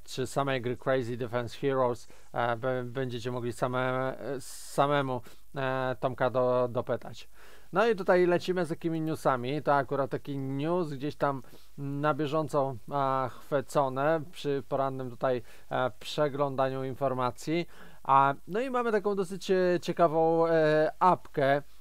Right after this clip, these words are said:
mm, Wax poleca, tak żeby mieć, e, na Androida czy tutaj na I O S-a, gdzie będziemy mogli wszystkie swoje karty, e, przechowywać, e, od Waxa.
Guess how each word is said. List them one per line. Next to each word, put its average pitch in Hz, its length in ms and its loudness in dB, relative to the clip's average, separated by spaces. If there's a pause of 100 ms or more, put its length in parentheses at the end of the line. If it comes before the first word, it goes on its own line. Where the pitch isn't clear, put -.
(140)
mm, 143 580 -4
Wax 139 360 2
poleca, 143 640 2
tak 135 200 -2
żeby 135 200 -6
mieć, 139 280 -6
e, 139 60 0 (600)
na 143 500 2
Androida 139 680 0
czy 135 360 -2 (260)
tutaj 139 340 0
na 135 340 4
I 127 80 2
O 131 200 4
S-a, 196 360 2 (260)
gdzie 170 180 2
będziemy 170 300 2
mogli 165 240 -2
wszystkie 160 340 -6
swoje 143 260 0
karty, 139 400 0 (280)
e, 135 340 2
przechowywać, 135 680 -2
e, 131 460 2
od 139 200 -2
Waxa. 120 500 2